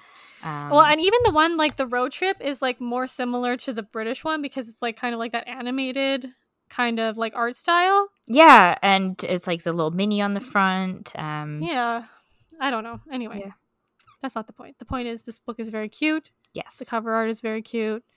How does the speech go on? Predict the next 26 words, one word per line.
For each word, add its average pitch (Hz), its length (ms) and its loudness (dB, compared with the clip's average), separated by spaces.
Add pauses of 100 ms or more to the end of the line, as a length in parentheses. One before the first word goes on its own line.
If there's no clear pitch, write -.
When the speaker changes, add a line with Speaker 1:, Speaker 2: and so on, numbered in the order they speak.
(520)
Speaker 2:
I 226 140 -6
highly 220 320 -2
recommend 226 460 -2
it. 233 180 -4 (680)
And 220 540 -4
that's 220 180 -4
my 226 100 -4
story. 226 400 -12 (260)
Speaker 1:
Yay! 320 840 6 (140)
Woohoo! 508 760 12 (380)
Well 262 120 4
done, 285 160 12
Speaker 2:
Woo! - 60 12
Speaker 1:
Nikki. 320 320 4
Speaker 2:
Whew! 466 320 12 (160)
Speaker 1:
We 247 120 2
did 330 180 8
it. 254 440 6
You 302 200 4
did 285 140 8
it. 185 220 6
Speaker 2:
Whew! 359 240 2 (640)
Sweating. 254 520 -2 (140)
Sweating. 233 400 -10 (340)
Speaker 1:
Oh. 214 360 4 (1120)
Yeah. 196 560 4